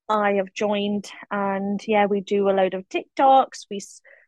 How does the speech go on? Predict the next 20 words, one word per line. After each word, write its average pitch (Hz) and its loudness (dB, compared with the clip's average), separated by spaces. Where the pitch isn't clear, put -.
we 226 -6
share, 208 2
what 233 -6
shall 202 -6
I - -8
say, 185 0
valid 262 4
opinions 226 -4
on 196 4
Twitter, 208 2
and 214 0
we 214 -6
don't 269 4
really 240 2
care 208 4
what 196 -6
other 220 -4
people 208 -6
think 196 -2
because 202 -4